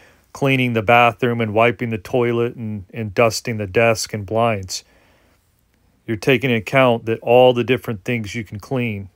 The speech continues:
You can clean windows, you clean, um, big mirrors, you can clean the, the rugs, the wood floor,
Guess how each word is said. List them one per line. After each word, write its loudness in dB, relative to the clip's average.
You -12
can -14
clean -6
windows, 2
you -14
clean, -8
um, 0
big 2
mirrors, 4
you -4
can -8
clean -4
the, -4
the -6
rugs, 2
the -6
wood -4
floor, 0